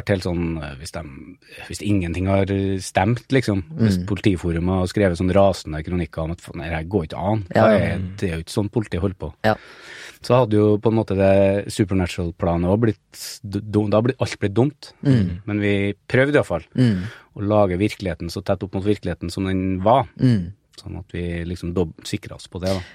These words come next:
Speaker 2: Ja, for vil du si at, eh, det første utkastet var kanskje litt mer overnaturlig enn det, det end-, end-resultatet ble, da? Eller?
Speaker 1: Ja,
Speaker 2: Ja.
Speaker 1: det vil jeg si. Det var, f-, var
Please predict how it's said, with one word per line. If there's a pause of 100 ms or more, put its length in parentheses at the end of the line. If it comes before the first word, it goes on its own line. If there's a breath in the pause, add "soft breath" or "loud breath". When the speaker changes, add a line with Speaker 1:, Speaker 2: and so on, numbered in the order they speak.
Speaker 2:
Ja,
for
vil
du
si
at,
eh,
det
første
utkastet
var
kanskje
litt
mer
overnaturlig
enn
det,
det (100)
end-, (140)
end-resultatet
ble,
da? (400)
Eller? (220)
Speaker 1:
Ja, (140)
Speaker 2:
Ja. (300)
Speaker 1:
det
vil
jeg
si.
Det
var,
f-,
var